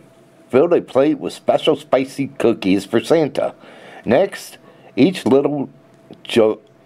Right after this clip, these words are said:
Joplin set a cowboy boot in front of the window s-, wood stove,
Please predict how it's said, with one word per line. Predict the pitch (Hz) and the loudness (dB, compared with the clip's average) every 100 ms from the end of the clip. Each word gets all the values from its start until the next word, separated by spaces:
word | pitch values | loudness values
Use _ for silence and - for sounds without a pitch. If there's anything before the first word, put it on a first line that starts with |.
| - - | -20 -4
Joplin | 107 90 - _ _ 113 156 185 170 160 131 | -2 -2 -6 _ _ 0 2 2 0 0 -2
set | - - 123 135 _ _ _ _ _ _ _ _ _ | -4 -2 0 -2 _ _ _ _ _ _ _ _ _
a | 98 | -6
cowboy | 92 - 123 147 123 127 127 | -4 -2 0 2 2 2 0
boot | 120 - - 117 107 - - - - - | -4 -6 0 2 2 -2 -14 -20 -20 -12
in | - 92 | -4 -4
front | - 110 131 - _ _ - | -2 0 0 -2 _ _ 0
of | 101 101 101 95 - - - _ | 2 2 0 -8 -20 -20 -20 _
the | 98 | -2
window | 104 120 139 120 90 | 2 2 2 2 0
s-, | - - _ _ - | -6 -18 _ _ -2
wood | 123 160 | 0 0
stove, | - - 92 98 101 | -2 0 2 2 0